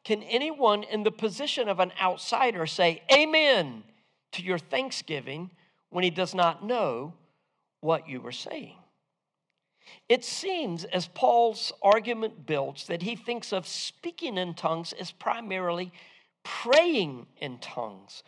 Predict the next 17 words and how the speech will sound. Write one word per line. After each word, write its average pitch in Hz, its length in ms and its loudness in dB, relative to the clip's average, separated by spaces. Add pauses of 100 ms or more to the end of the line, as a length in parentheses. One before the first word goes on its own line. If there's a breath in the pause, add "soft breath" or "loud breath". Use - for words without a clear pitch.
(200 loud breath)
which 262 560 -2
in 254 240 -4
turn 151 540 -4 (320 loud breath)
is 196 160 0
a 226 80 8
private 202 800 0 (140)
expression 196 760 -4
of 156 180 -4
praise 185 460 -4
from 156 180 -12
the 165 140 -8
individual 202 580 -8
to 175 160 -8
the 151 120 -8
Lord, 170 440 -2
and 202 220 -8
thus, - 440 -2